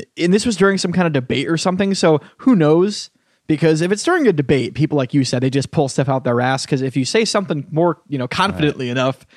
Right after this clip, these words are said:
Speaker 1: people have to believe you.
Speaker 2: And he could be super devious. He could be quoting, like, one year where there may have been a spike.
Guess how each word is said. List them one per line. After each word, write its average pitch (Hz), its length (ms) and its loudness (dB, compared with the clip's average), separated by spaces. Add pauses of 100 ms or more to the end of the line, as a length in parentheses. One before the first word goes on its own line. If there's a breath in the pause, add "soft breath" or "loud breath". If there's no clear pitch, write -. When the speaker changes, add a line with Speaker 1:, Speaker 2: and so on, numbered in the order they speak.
(380 soft breath)
Speaker 1:
people 143 440 2
have 143 320 -4
to 135 100 -2
believe 120 360 2
you. 69 200 -12
Speaker 2:
And 101 140 -4
he 170 120 -2
could 247 120 -8
be 127 100 -6
super - 340 -8
devious. 95 520 -8
He - 100 -14
could - 140 -10
be 104 80 -12
quoting, 92 420 -8
like, 80 200 -8
one 85 460 -8
year 85 260 -6
where 80 140 -10
there 78 140 -12
may 82 280 -10
have 80 160 -10
been 73 140 -14
a 64 80 -18
spike. - 720 -16